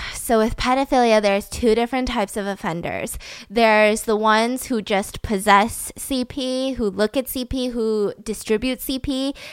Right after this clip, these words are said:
and those are known as non-contact offenders. And then there's the ones who produce C P or just like to rape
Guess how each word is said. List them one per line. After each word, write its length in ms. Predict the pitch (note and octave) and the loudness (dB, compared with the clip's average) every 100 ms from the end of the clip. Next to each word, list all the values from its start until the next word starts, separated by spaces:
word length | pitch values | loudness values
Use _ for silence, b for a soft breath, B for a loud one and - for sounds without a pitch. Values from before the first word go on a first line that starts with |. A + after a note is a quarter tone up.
| B | B
and 220 | - G#3+ | -6 -2
those 240 | G#3 B3 C#4+ | 2 2 2
are 80 | C4+ | 0
known 240 | A#3 A3 | 0 -2
as 180 | G3+ G3+ | -4 -4
non-contact 920 | G#3+ G3+ G3 A3 - F#3+ G#3 - - | -2 0 0 -4 -6 -6 -6 -8 -8
offenders. 600 | F#3+ - G3+ - D#2+ - - | -10 -4 -4 -6 -12 -12 -8
And 180 | G3 | -6
then 140 | F#3+ G3 | -4 -2
there's 280 | G#3 B3 B3+ | -2 -2 -4
the 100 | C#4+ | -4
ones 500 | A#3 G#3+ G3+ G#3+ - B B _ | -2 -2 -4 -8 -14 B B _
who 160 | G#3+ | -4
produce 500 | G3 A3 G3 A#3+ E4 | -2 -2 0 2 0
C 240 | - E4 D#4+ | -2 -4 -6
P 400 | - E4+ D#4+ D#4 - | -6 -4 -2 -4 2
or 380 | G#3+ G#3 F#3+ | 6 6 4
just 320 | F#3 - - - | 0 -6 -8 -2
like 280 | G3+ F#3 - | 0 -2 -8
to 160 | G3+ | -8
rape 320 | F#3 D#3 - | -4 -6 -8